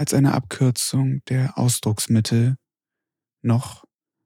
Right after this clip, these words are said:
eine ernstliche Bedeutung zuzumessen. Dank vorerst jenem Polen Bosowicz, der mitsamt dem Polen Kopernikus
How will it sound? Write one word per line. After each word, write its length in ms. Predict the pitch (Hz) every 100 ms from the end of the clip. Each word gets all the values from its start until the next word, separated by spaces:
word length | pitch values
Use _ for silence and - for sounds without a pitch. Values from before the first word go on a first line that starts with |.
| _ _
eine 360 | - 123 131 -
ernstliche 640 | 113 107 - 113 107 -
Bedeutung 640 | 113 113 110 104 - 101
zuzumessen. 840 | - - 110 - 104 107 - - 131 _ _ _ _ _ _ _ _ _ _ _ _ _ _ _ _ _ _ _ _ _ _ _
Dank 640 | 156 113 113 - - - _
vorerst 560 | - 120 117 113 113
jenem 380 | 113 120 131 127
Polen 640 | - 113 113 113 110 110 - _ _ _ _
Bosowicz, 840 | 120 127 - 110 113 - - - _ _ _ _ _ _ _ _ _ _
der 160 | - 120
mitsamt 640 | 127 - 131 143 147 -
dem 140 | 123
Polen 580 | 117 - 127 120 120 120
Kopernikus 1040 | - 113 123 120 139 - 131 127 - -